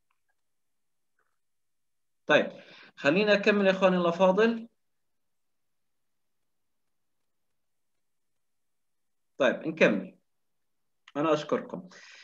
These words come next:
آه، طيب، خليني أنا أعطيكم تعريف للسعادة يا إخواني الأفاضل. آه، مفهوم السعادة هي حالة ذهنية.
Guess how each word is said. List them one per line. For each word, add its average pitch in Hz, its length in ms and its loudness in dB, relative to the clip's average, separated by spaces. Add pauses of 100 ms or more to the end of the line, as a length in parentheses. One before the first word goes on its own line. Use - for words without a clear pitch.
(580)
آه، 156 340 8
طيب، 208 280 6
خليني 277 360 4
أنا 233 380 4
أعطيكم 202 380 4
تعريف 202 440 4
للسعادة 185 440 2
يا 165 40 2
إخواني 165 240 2
الأفاضل. 120 560 0 (640)
آه، 143 180 6
مفهوم 170 480 2
السعادة 190 600 2
هي 196 540 6
حالة 180 680 2 (260)
ذهنية. 139 720 0